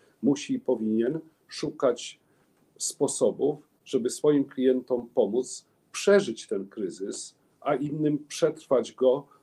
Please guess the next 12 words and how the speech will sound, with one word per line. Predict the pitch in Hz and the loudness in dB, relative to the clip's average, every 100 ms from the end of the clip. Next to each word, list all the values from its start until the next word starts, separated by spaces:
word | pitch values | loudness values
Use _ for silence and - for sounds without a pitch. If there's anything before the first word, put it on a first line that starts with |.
| _ | _
w | 98 101 101 104 - - | -20 -16 -12 -12 -14 -2
miarę | 135 139 135 | 2 2 2
dobrej | 127 127 135 131 | 4 2 4 0
formie. | - 113 - - 82 - | 2 0 0 -10 -20 -12
W | |
związku | 127 127 - 131 | -6 -6 -4 -8
z | - | -4
tym | 151 147 143 _ _ _ _ - - _ | -2 0 -2 _ _ _ _ -20 -20 _
to | 123 | -4
jest | 135 131 - | -2 -2 -4
taki | - - 135 127 131 _ _ _ _ _ | -6 -6 -4 -2 -4 _ _ _ _ _
trudny | - 160 170 143 143 131 | 0 2 2 4 4 4